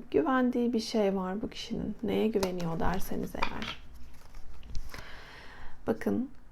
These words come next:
sizin karşınızdaki cazibesine güveniyor. Sizin aslında ona hayır diyemeyeceğinize güveniyor. Fakat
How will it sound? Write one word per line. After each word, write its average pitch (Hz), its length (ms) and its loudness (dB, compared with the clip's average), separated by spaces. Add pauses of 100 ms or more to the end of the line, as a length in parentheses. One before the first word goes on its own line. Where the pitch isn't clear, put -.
sizin 233 600 2
karşınızdaki 214 1200 -2 (200)
cazibesine 220 720 2
güveniyor. - 480 -4 (600)
Sizin 269 300 2
aslında 202 520 2 (260)
ona 202 340 4 (200)
hayır 226 460 2
diyemeyeceğinize - 1040 -2 (340)
güveniyor. 226 520 0 (360)
Fakat - 520 -2